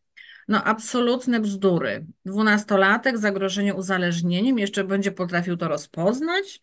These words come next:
Wydaje mi się, że wciąż za małą, e, wiedzę mają dyrektorzy szkół, pedagodzy, albo użyję szerszego określenia. Wszyscy ci, którzy podejmują decyzję o zakupie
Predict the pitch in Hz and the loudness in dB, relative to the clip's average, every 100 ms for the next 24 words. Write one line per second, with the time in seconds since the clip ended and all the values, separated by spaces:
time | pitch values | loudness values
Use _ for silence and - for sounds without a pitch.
0 | - 247 302 359 330 311 269 277 - 294 | -8 4 6 8 6 6 2 0 0 2
1 | 302 285 254 254 247 254 262 254 240 240 | 2 0 0 2 4 4 4 2 2 2
2 | 180 208 196 226 269 254 220 208 208 202 | 2 2 2 2 0 0 2 2 4 4
3 | 196 185 175 170 165 220 220 214 202 - | 2 0 -2 -6 -6 -2 0 2 0 0
4 | - 190 185 170 170 190 208 202 202 190 | 0 0 0 0 2 2 2 2 2 2
5 | 208 220 - 226 240 262 254 254 226 - | 0 -4 -4 -4 2 2 2 2 0 2
6 | 240 208 170 - 156 160 156 151 151 - | 2 4 2 -2 -10 -8 -4 -2 -2 0
7 | 277 285 - 208 202 254 262 - 214 214 | 2 2 0 -2 0 -4 -4 -2 0 0
8 | 208 196 190 190 226 233 202 190 214 214 | 0 0 2 2 2 2 2 2 0 0
9 | 202 196 190 180 - 240 247 220 214 254 | 2 2 2 -2 -2 -6 -2 2 4 2